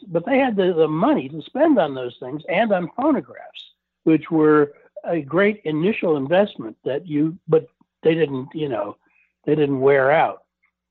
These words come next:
So, uh, once you had your phonograph,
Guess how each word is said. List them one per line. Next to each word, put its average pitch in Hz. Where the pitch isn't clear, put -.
So, 139
uh, 139
once 160
you 180
had 175
your 139
phonograph, 202